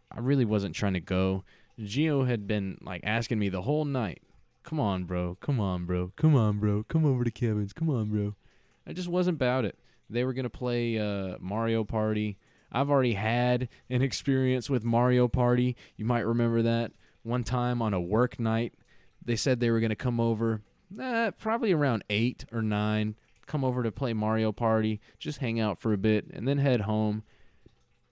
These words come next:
I think they showed up ten or eleven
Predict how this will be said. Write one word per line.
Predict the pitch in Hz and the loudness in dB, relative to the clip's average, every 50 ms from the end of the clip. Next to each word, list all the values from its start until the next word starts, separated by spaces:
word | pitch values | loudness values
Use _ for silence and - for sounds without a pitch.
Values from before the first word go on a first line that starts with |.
| _ _ _ _ _ _ _ _ _ _ _ | _ _ _ _ _ _ _ _ _ _ _
I | - 135 | -4 -2
think | 143 - 196 202 196 | 0 0 0 0 0
they | 190 160 147 | 0 0 0
showed | - - 170 151 143 147 | 0 0 0 2 2 2
up | 147 147 - - - _ _ _ - | 2 0 -2 -6 -20 _ _ _ -2
ten | - - 135 135 135 139 139 143 147 151 156 151 - - _ _ _ - | 0 0 2 2 2 2 2 2 0 -2 -6 -8 -10 -16 _ _ _ -6
or | 113 113 | -2 -2
eleven | 107 98 95 101 107 113 120 117 131 127 127 131 135 139 | -2 -2 -2 0 0 0 0 0 0 0 0 0 -2 -4